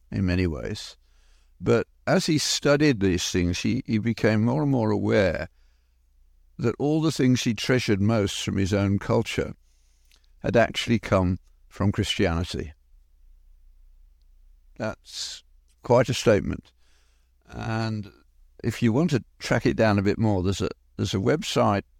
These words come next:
run from Britain called Unbelievable. And if you put Tom Holland and Tom Wright into their website, you'll get a lovely interview. Now, Tom Wright is probably the best,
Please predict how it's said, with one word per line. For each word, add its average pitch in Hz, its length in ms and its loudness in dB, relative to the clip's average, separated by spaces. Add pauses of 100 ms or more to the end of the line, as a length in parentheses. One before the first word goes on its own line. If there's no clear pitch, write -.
run 107 280 0
from 95 240 -2
Britain 92 320 -2
called 98 300 -2
Unbelievable. 101 800 2 (960)
And 104 160 0
if 110 140 0
you 127 80 2
put - 160 -4 (100)
Tom 143 280 2
Holland 123 440 2
and 101 180 2
Tom 107 300 2
Wright 98 540 -2 (200)
into 104 300 0
their 95 180 2
website, 95 640 -2
you'll 101 120 0
get 104 160 4
a 110 40 4
lovely 110 380 2
interview. 98 520 -4 (840)
Now, 101 180 -4
Tom 143 280 2
Wright 104 400 0
is 98 180 -2
probably 104 460 2
the 95 100 0
best, 104 560 -2